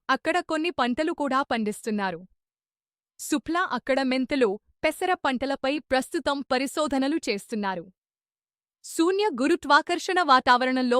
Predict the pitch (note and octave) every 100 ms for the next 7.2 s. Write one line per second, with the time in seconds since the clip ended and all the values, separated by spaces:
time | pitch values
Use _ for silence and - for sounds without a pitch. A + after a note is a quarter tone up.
0 | B3 A3 A3+ C4+ B3+ D4+ A3+ A#3 C4+ B3+
1 | B3+ A#3+ F#3+ A3+ A3+ A3 A3+ G3 F3 -
2 | _ _ _ A#3 C#4+ C#4+ D4 F#4 A3 B3+
3 | C4+ C4+ A3+ A3 A#3+ B3 F4 D4 C4 B3+
4 | C4+ B3 G3+ - B3 A3+ A#3+ - A#3 B3
5 | A3 G#3 - C4+ B3+ C4 D4 - A#3+ C#4
6 | D#4+ D#4 C4+ C4 D4 - G3+ - A3 G3
7 | F3